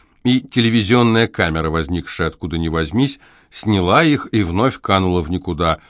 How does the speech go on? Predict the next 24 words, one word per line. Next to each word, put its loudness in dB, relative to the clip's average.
а 2
журналист -2
попросил -2
разрешения -2
задать -2
вопрос. -6
"Как 0
идёт 2
голосование?", 0
на -2
который -2
председатель -4
ответил: -2
"Да, 4
могло 4
бы 2
и 0
лучше, 2
но 2
сейчас, 0
когда -2
погода -2
начинает -4
меняться, 0